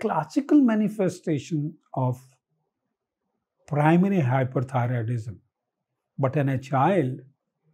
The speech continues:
may not be able to explain to you that he has lost a weight. It's, it's common that,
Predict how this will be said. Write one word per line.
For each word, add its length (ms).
may 120
not 220
be 120
able 240
to 340
explain 640
to 60
you 200
that 180
he 80
has 160
lost 280
a 60
weight. 300
It's, 220
it's 140
common 420
that, 260